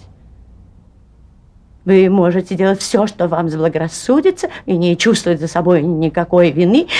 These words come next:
если не делаете из этого секрета. <laughs> Боже мой,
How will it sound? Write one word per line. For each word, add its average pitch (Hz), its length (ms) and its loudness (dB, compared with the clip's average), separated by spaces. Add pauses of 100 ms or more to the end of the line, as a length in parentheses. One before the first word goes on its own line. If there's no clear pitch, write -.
если 202 220 0
не 156 140 2
делаете 185 480 0
из 160 260 -2
этого 151 400 -6
секрета. - 720 -12 (1500)
<laughs> 320 120 0 (1000)
Боже 202 540 0 (280)
мой, 175 340 -4